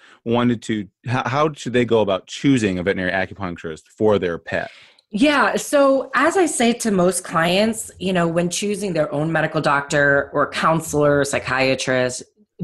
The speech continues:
Speaker 2: doctorate of veterinary medicine, your, you know, other family doctor, um,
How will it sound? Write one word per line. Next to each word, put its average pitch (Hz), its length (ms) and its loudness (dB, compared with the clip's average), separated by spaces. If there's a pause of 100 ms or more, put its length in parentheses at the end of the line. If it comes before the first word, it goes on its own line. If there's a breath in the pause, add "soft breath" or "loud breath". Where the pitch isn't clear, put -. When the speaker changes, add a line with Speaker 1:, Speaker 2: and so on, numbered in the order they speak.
(200)
Speaker 2:
doctorate 143 400 0
of 123 60 0
veterinary 127 320 0
medicine, 131 540 0
your, 120 340 -4 (360 loud breath)
you 131 120 0
know, 123 120 2 (100)
other 143 220 2
family 127 360 0
doctor, 147 540 -2 (440 loud breath)
um, 160 320 0